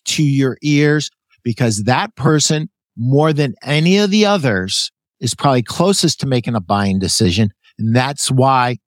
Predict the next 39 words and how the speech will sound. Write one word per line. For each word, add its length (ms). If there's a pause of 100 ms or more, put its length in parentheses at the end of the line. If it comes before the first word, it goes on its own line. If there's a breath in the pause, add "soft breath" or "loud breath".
(100)
she's 300
pushing 400
away 380
on 160
you 120
so 380
hard. 400 (240 loud breath)
And 80
once 240
you 80
break 260
that 280
down, 600 (520)
and 80
I'm 40
gonna 140
tell 200
you 120
a 60
funny 360
story 540
in 220
one 240
minute 260
or 120
less. 280 (480)
My 220
friend 360
who, 340
who, 340 (100)
who 140
left 280
us 120
a 60
long 380
time 300
ago, 320
Angel 320
Gutierrez, 640